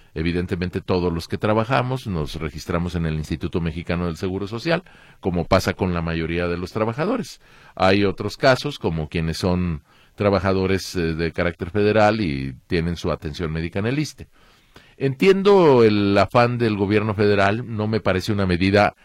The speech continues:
que administrativamente sea equivocada. Tener, digamos, un expediente médico en, en línea,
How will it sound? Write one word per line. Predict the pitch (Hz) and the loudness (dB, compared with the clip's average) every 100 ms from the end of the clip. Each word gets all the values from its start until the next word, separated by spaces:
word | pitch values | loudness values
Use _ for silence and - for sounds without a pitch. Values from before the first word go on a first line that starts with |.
| _ _ | _ _
que | - 120 | 4 6
administrativamente | 113 117 113 107 - 104 - 117 104 104 107 | 6 4 2 0 -2 -4 0 0 2 0 -4
sea | 101 | -4
equivocada. | 98 104 82 - 82 98 156 160 _ _ _ _ _ | -2 -2 -4 -4 -4 -4 -8 -14 _ _ _ _ _
Tener, | 107 113 117 117 117 | -2 2 2 0 -6
digamos, | 107 107 110 107 | 0 0 0 -2
un | 110 110 | -4 -4
expediente | 107 - 98 98 98 95 107 95 87 | -4 -2 0 2 0 0 2 4 2
médico | 87 92 101 104 - 98 90 - - - _ | 0 0 0 -2 -2 -2 -2 -4 -20 -20 _
en, | 85 85 85 82 - - | -6 -4 -2 -6 -10 -10
en | 82 78 82 | -8 -4 0
línea, | 107 113 113 110 104 | 2 2 2 0 -2